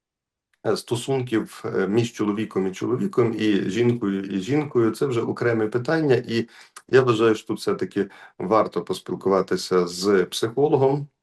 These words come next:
обом, тобто вирішити ці питання. Ну, і друге питання: раз ми толерантні, раз ми, е, ми не можемо, знову ж таки, заперечувати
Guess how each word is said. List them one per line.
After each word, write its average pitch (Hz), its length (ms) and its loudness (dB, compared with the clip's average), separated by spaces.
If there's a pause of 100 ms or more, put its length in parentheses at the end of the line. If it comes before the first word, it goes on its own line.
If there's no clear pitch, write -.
обом, 107 480 2
тобто 104 340 -6
вирішити 113 680 -2
ці - 180 -6
питання. 104 580 -6
Ну, - 160 -2
і 147 120 -2
друге 139 240 2
питання: 95 400 0
раз 127 240 0
ми 110 120 -2
толерантні, 110 680 -2
раз 101 260 -2
ми, 90 200 -2 (540)
е, 90 260 -4
ми 110 140 4
не 123 100 6
можемо, 101 420 4
знову 104 260 -2
ж 123 120 -10
таки, 92 340 0
заперечувати 104 920 0